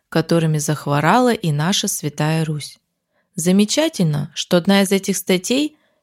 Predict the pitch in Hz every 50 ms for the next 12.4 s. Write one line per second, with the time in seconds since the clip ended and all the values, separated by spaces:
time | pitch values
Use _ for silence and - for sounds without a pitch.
0 | _ _ - - 185 180 - - 190 175 - - - 175 170 170 170 160 180 190
1 | 185 151 139 139 - - _ _ _ _ _ _ _ _ - 160 160 - - 254
2 | 294 311 294 - - 233 208 214 226 233 226 220 208 202 202 190 190 190 185 196
3 | 226 262 254 240 240 - - 196 180 180 170 165 165 - - - 214 233 - -
4 | 233 214 202 190 190 - 202 214 214 - 214 208 - - - 185 185 - 190 190
5 | 196 196 190 185 185 180 196 214 208 - - 202 175 151 - - 143 131 - _
6 | _ _ _ _ - _ _ _ _ - - 165 190 233 233 220 208 - - 180
7 | 151 - 147 147 - - 185 190 196 190 190 208 214 196 160 151 - - - 147
8 | 135 131 131 131 - _ _ _ _ _ _ - 160 151 143 151 147 139 147 156
9 | 208 262 277 240 170 151 - - _ _ _ _ _ - - 175 165 - 185 175
10 | 175 170 160 - - - 160 165 - - 185 185 170 185 180 165 165 165 160 185
11 | 190 190 185 165 - 160 151 151 - 160 160 170 - - - 180 170 165 160 156
12 | 160 156 160 156 151 147 -